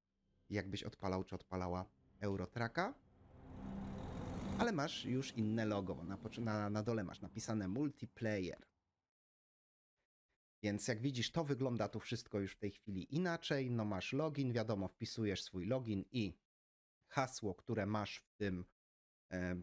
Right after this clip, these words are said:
profilu na stronie Trackers M P, mm, ułożone. No i jak widzisz, twoim oczom się serwery pokażą. No ja zazwyczaj wybieram tak ten serwer, gdzie, no tu mamy trzy tysiące osób, słuchajcie. Trzy tysiące osób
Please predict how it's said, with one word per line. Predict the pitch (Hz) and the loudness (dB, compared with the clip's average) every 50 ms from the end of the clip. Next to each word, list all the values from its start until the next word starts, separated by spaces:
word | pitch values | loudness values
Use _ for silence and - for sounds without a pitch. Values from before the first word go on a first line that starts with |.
| - - | -6 -4
profilu | - 117 110 - - 123 110 104 98 | -2 -2 -2 0 0 2 2 2 2
na | 101 98 98 | 2 0 0
stronie | - - - 113 107 107 107 98 95 98 | -4 -4 0 0 2 4 4 2 2 0
Trackers | - - 113 104 - - 98 - - - - | -2 -2 -2 -2 0 -2 -6 -6 -6 -6 -6
M | 101 98 - - | -6 -6 -6 -4
P, | - 95 95 92 - _ _ _ _ _ _ _ _ _ _ _ - - | -4 -4 -4 -4 -8 _ _ _ _ _ _ _ _ _ _ _ -4 -2
mm, | 92 92 90 87 - - | 0 0 0 -2 -4 -2
ułożone. | - 208 208 175 147 151 143 143 143 135 | 0 0 2 2 2 2 2 2 2 2
No | - - | 0 0
i | - | 2
jak | 208 170 135 | 0 0 0
widzisz, | 123 131 123 123 123 - | -2 -2 0 0 -4 -2
twoim | - 113 104 98 - | 0 0 2 2 2
oczom | - 117 - 120 110 104 | 0 0 2 2 0 0
się | - 107 101 98 107 | 0 -2 -2 -2 -2
serwery | - - - 123 113 110 101 113 113 104 101 92 | -4 0 0 0 0 2 2 0 2 2 0 -2
pokażą. | - 101 - - 92 69 - - - - - | -2 -6 -4 -4 -6 -6 -6 -8 -10 -12 -10
No | - - | -4 -2
ja | - 185 | -2 0
zazwyczaj | 190 175 156 147 156 151 - 139 127 | 0 0 0 0 -2 2 2 0 2
wybieram | 123 117 107 117 120 123 127 120 110 98 113 _ _ _ _ _ - | 2 0 0 2 2 2 2 0 0 -2 -6 _ _ _ _ _ -12
tak | 104 - - | -12 -10 -4
ten | - 113 104 | -2 -2 -2
serwer, | - - 113 107 110 110 107 101 98 | 0 0 0 0 2 2 2 2 0
gdzie, | 95 - 110 | -2 -2 -2
no | 143 147 | -2 -2
tu | - 131 | 0 0
mamy | 120 110 110 - | 2 2 2 0
trzy | - - 127 117 | 0 -2 0 0
tysiące | 120 113 - 120 117 113 - - | 0 0 2 2 0 0 0 2
osób, | - 127 123 - 113 101 - | 2 2 2 2 -2 -4 -4
słuchajcie. | - 90 87 - - - - - - - _ _ | -6 -10 -6 -6 -6 -6 -6 -10 -16 -18 _ _
Trzy | - - - 196 165 | -10 -2 0 0 0
tysiące | - 143 - - 151 147 143 - 123 82 | 0 0 0 2 2 0 2 0 0 0
osób | 139 143 - - 120 - | 0 0 0 -2 -6 -6